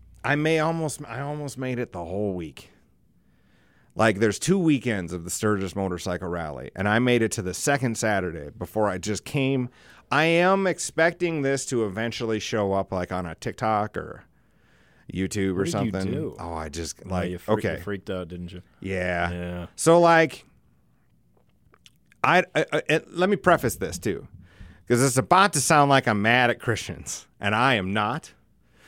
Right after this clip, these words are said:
Speaker 1: 'Cause there's certain, so, like, there's the guys who roll the cross up and down, uh, like, on the roller skate, which I think is cheating 'cause Jesus didn't have a roller skate. But, like, you know, I get it. You gotta walk a lot of miles.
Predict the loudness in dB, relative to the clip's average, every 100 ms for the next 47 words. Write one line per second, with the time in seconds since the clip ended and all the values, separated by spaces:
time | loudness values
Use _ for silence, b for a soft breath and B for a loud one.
0 | b b 2 6 6 6 4 4 4 2
1 | -2 -2 b b b 2 6 8 8 6
2 | 2 -6 _ _ -2 6 6 6 2 2
3 | 4 4 4 4 4 4 2 6 6 8
4 | 6 4 2 4 4 4 2 -2 0 -2
5 | 0 0 0 0 0 -2 -2 -6 -6 -6
6 | -2 0 0 0 0 0 0 -4 -4 -2
7 | -4 -6 -8 -6 -8 -8 -8 -8 -8 -10
8 | -12 -12 -10 -10 -12 -12 -12 -10 -10 -10
9 | -10 -10 -10 -10 -10 -10 -8 -4 0 2
10 | 0 -2 -6 -6 -4 -2 -4 -6 -6 -6
11 | -8 -10 -12